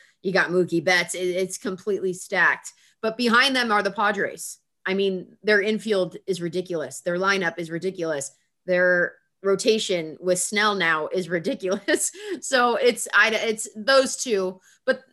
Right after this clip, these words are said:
anything can happen. It's a hundred sixty-two game season. The Nationals could come in there. They're in very good spirits, so you just never know. But if I had to say who was gonna win right now, it'd be the Dodgers.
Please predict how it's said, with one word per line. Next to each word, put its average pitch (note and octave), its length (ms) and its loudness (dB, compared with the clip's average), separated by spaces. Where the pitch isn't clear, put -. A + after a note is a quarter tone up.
anything C#4+ 380 0
can D4 100 -2
happen. B3 480 0
It's G#3 140 -12
a - 20 -6
hundred B3+ 320 -2
sixty-two B3 420 -8
game A#3+ 220 -4
season. A3+ 640 -6
The G3+ 100 0
Nationals A3+ 500 2
could - 220 -8
come A3+ 180 0
in A3+ 200 -2
there. A3 440 2
They're G3+ 220 4
in F#3 240 -4
very G#3+ 240 0
good G#3 180 -2
spirits, G#3+ 480 -2
so - 60 -4
you G3+ 160 -4
just G#3+ 220 -6
never F#3+ 260 -2
know. E3+ 220 -2
But E3+ 160 -2
if G3 320 -4
I G#3 180 4
had A3 240 -4
to F#3+ 80 -6
say F3+ 540 -2
who F#3 160 -6
was F3+ 160 -2
gonna F#3 160 -6
win F3+ 180 -6
right F3 180 -2
now, F3 240 -2
it'd E3+ 140 -4
be B2+ 120 -6
the B2+ 100 -12
Dodgers. - 500 -20